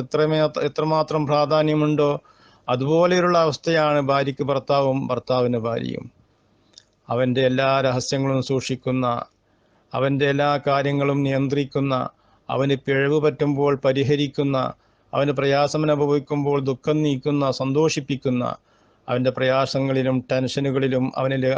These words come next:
മനോമാനസികമായ ഘട്ടങ്ങളിലൊക്കെ അവനെ തലോടി സന്തോഷിപ്പിക്കുന്ന, ആ, ഒരു ഭാര്യ. അവൾക്ക് സൗന്ദര്യം കുറഞ്ഞോട്ടെ,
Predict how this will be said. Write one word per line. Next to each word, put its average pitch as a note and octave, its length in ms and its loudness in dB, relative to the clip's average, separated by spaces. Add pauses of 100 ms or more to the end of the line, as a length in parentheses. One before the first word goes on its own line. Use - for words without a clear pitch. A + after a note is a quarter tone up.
(120)
മനോമാനസികമായ C3+ 1000 0 (840)
ഘട്ടങ്ങളിലൊക്കെ D3+ 880 2 (360)
അവനെ C3 240 -2
തലോടി C3+ 540 2 (360)
സന്തോഷിപ്പിക്കുന്ന, C3 1000 -2 (1080)
ആ, B2 120 -2 (1080)
ഒരു A#2+ 140 -2
ഭാര്യ. A2 400 -2 (1080)
അവൾക്ക് A#2 260 -4
സൗന്ദര്യം B2 520 -2
കുറഞ്ഞോട്ടെ, A#2+ 560 -2